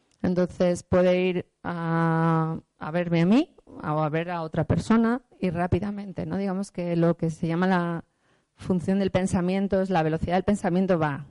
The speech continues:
eh, piensa no sé qué y a él, a esa, a esa alma, llamémoslo alma, se le materializa rápidamente, ¿no? Es lo que hace que, por ejemplo, las personas que han peri-, perdido a alguien lo sientan cerca, ¿no? Sobre todo los primeros días,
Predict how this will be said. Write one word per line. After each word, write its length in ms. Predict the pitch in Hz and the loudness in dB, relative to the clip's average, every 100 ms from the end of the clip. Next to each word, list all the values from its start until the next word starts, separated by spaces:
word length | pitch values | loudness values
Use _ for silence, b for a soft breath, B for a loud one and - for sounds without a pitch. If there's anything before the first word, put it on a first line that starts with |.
| - | -10
eh, 160 | 165 - - | -8 -8 -6
piensa 260 | 202 208 | -6 -2
no 140 | 202 196 | -2 -2
sé 160 | 202 | -2
qué 280 | 185 214 214 | -2 -2 0
y 180 | 202 190 | 0 2
a 200 | - 170 | 4 2
él, 100 | 175 | 2
a 80 | 190 | -2
esa, 520 | 202 208 185 185 170 _ | -6 -4 -4 -4 -6 _
a 120 | 185 | -2
esa 260 | 190 - 180 | -2 -2 -4
alma, 320 | 202 196 262 - _ _ | 0 -2 -4 -12 _ _
llamémoslo 500 | - 170 175 175 160 | -4 -4 -2 0 2
alma, 360 | 170 202 202 285 b b b _ | 2 0 -4 -8 b b b _
se 180 | - | -6
le 100 | 175 | -4
materializa 600 | 170 151 151 156 143 165 165 | -4 -4 -4 -2 -2 -4 -4
rápidamente, 720 | 156 143 151 143 165 143 143 | -2 2 2 0 -4 -4 -2
¿no? 180 | 180 262 | -4 -2
Es 160 | 180 170 | -2 0
lo 100 | 156 | -2
que 220 | - 160 | -2 -4
hace 320 | 165 - 175 - _ _ _ _ _ _ - | -2 -2 -4 -8 _ _ _ _ _ _ -4
que, 240 | 180 175 | 0 2
por 120 | 175 | 2
ejemplo, 640 | 175 - 190 190 185 180 - - | 2 2 2 4 6 4 0 -6
las 500 | 160 165 165 - - | -4 -2 -6 -8 -6
personas 440 | 175 160 180 175 | -4 -2 -2 -2
que 100 | - | -2
han 140 | 185 170 | -2 0
peri-, 280 | 165 175 - _ | 0 -2 -6 _
perdido 400 | - 160 160 170 170 | -6 -4 -2 2 4
a 80 | 180 | 4
alguien 320 | 190 180 180 | 4 2 4
lo 100 | 170 | 2
sientan 460 | - 185 175 170 | 2 -2 -2 -2
cerca, 460 | 170 - 175 160 127 | -2 -2 -2 -2 -4
¿no? 200 | 160 220 | -4 -6
Sobre 260 | - - 160 | -8 -4 -2
todo 160 | 175 175 | 0 0
los 140 | 185 | 0
primeros 560 | - 170 165 165 160 151 | -2 -6 -2 -2 -2 -2
días, 480 | 160 143 143 - | -2 -4 -8 -12